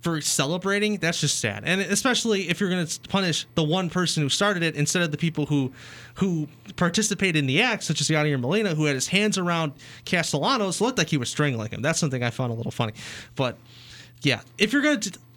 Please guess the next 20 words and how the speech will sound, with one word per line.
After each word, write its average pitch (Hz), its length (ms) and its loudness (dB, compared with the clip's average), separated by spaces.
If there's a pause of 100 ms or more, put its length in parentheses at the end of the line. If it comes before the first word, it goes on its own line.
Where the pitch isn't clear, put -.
those 277 200 4
policies 220 480 2
are 160 40 0
just 147 140 2
so 233 140 0
messed 196 240 0
up 156 160 0
at 135 80 -4
this 131 160 -4
point, 127 260 -2
and 208 60 0
there's 247 140 2
so 285 100 4
many 240 160 2
more 180 200 0
policies 139 420 2
that 139 60 0
we 131 80 2
can 135 120 0
get, 143 180 -6